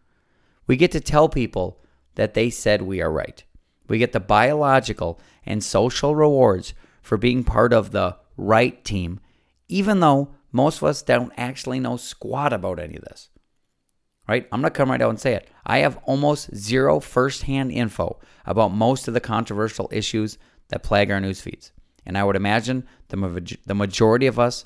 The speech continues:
would say the same. All right? Trusted firsthand information. Okay? Trust that.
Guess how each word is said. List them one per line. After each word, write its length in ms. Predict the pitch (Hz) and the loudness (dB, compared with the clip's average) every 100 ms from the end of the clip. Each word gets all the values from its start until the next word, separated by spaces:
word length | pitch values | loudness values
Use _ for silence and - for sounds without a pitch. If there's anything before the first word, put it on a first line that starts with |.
| _ | _
would 160 | 95 95 | -6 -6
say 280 | - 92 104 | -2 -2 0
the 140 | 101 | -4
same. 340 | - 87 - - _ _ _ _ _ _ _ _ | -4 -6 -6 -18 _ _ _ _ _ _ _ _
All 60 | - | -2
right? 200 | 85 107 - _ | -2 -2 -8 _
Trusted 480 | - 139 151 - 165 | 0 4 6 4 -4
firsthand 580 | - 139 143 - 135 131 | 0 0 2 2 0 0
information. 600 | 131 - 123 120 110 117 _ _ _ _ _ _ | -2 -2 0 0 -2 -8 _ _ _ _ _ _
Okay? 160 | - 107 | -8 -8
Trust 520 | - - 127 135 - | -8 0 0 0 -4
that. 300 | - - - | -8 -10 -20